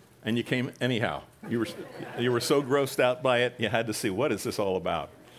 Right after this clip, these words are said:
Hey, um, if you would, I, I know I've, I've given you a little bit of information over time. Uh, we don't wanna continue coming back saying the same thing all the time, but there have been some developments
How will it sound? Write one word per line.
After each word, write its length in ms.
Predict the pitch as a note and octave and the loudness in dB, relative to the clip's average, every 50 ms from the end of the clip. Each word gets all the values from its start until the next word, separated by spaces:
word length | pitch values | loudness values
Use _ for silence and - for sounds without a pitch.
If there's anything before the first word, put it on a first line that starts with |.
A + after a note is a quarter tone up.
| - - - - - - - - - - - - - - - - - - - - - - - - - - - - - - - - - - - - - - - - - - - - - - - - - - - - _ _ - | -20 -20 -20 -20 -20 -20 -20 -20 -20 -20 -20 -20 -20 -20 -20 -20 -20 -20 -20 -20 -20 -20 -20 -20 -20 -20 -20 -20 -20 -20 -20 -20 -20 -20 -20 -20 -20 -20 -20 -20 -20 -20 -20 -20 -20 -20 -20 -20 -20 -20 -20 -20 _ _ -2
Hey, 200 | C3+ C3+ A#2 A#2 - | 0 0 0 0 0
um, 360 | - C#3 B2+ B2 A#2+ A2+ G#2+ - - - - - - - - - - - | -2 0 0 0 0 -2 -6 -10 -16 -20 -20 -20 -20 -20 -20 -20 -12 -6
if 180 | - B2 B2 - | -6 -6 -4 -4
you 100 | B2+ B2+ | -2 0
would, 280 | B2+ B2 A#2+ A2 G2 G2 - - - - - - - - - - _ - - - - - - | 2 2 2 0 -2 -6 -14 -20 -20 -20 -20 -20 -20 -20 -20 -20 _ -20 -20 -20 -20 -14 -12
I, 140 | A#2+ A#2+ A#2+ | -10 -10 -6
I 100 | - A#2+ A2 | -4 -2 0
know 160 | A2+ A#2 A#2 | 0 0 0
I've, 160 | G#2+ G#2 - | 0 -2 -4
I've 200 | - - G#2 G#2 | -8 -10 -10 -6
given 220 | A2+ A#2+ A2+ A2 G#2+ | -4 -2 -2 -2 0
you 100 | A2 G#2+ | -2 -2
a 60 | G2 | 0
little 180 | G#2 A#2+ A#2 | -2 -2 0
bit 120 | A2 A2 A2 | 0 0 0
of 40 | G#2+ | 0
information 600 | G#2+ - - G2+ G#2 A2 A2 - - A#2+ A2 A2+ | -2 -2 -4 -4 -2 -2 -2 -4 -4 -4 -4 -4
over 220 | B2 G#2 G2+ G#2 | -4 -2 -2 -2
time. 420 | G2+ - - A#2 A2 G#2+ G#2+ G#2+ G#2 - - - - - - - - - - | -4 -4 -4 -4 -2 -2 -2 -4 -4 -8 -18 -20 -20 -20 -20 -20 -20 -14 -10
Uh, 80 | - F#2+ | -8 -4
we 100 | F#2+ G#2+ | -2 0
don't 160 | A2 G#2+ A2+ | 0 0 -2
wanna 200 | G2+ G#2 G#2+ - - - - - | 0 -2 -2 -2 -4 -8 -14 -8
continue 460 | - B2 A2 - - C#3 C3+ B2+ A2+ | -4 -4 -2 0 0 0 0 0 -2
coming 240 | - C#3+ A#2 A#2 A2 | -2 -2 -2 0 0
back 180 | A2+ A2 G#2+ | 0 0 -2
saying 220 | - - A#2 G#2 G2+ | -2 -4 -4 -4 -4
the 60 | F#2+ | -4
same 280 | - - A#2+ A2+ A#2 | -2 -2 -2 -2 -2
thing 240 | G#2+ - - A2 G2 | -4 -2 -4 -4 -2
all 140 | G2 G2 F#2+ | -2 -2 -4
the 80 | F#2 F#2+ | -4 -4
time, 280 | - - G#2 G2+ G2+ | -4 -2 -2 -2 -2
but 140 | F#2+ F#2+ - | -2 -4 -2
there 120 | - G2+ | -2 -2
have 180 | F#2 G#2+ F#2+ G2+ | -2 -2 -2 -2
been 120 | A#2 A#2 | -2 -4
some 260 | A2+ - - G#2+ G2+ G2 | -4 -4 -4 -4 -4 -2
developments 840 | F#2+ G2+ F#2 G#2 G#2 A#2 B2 B2 A#2+ A#2+ B2+ C3 - - - - | -4 -2 -2 0 -2 -2 -2 -4 -2 -2 -2 -2 -4 -6 -8 -8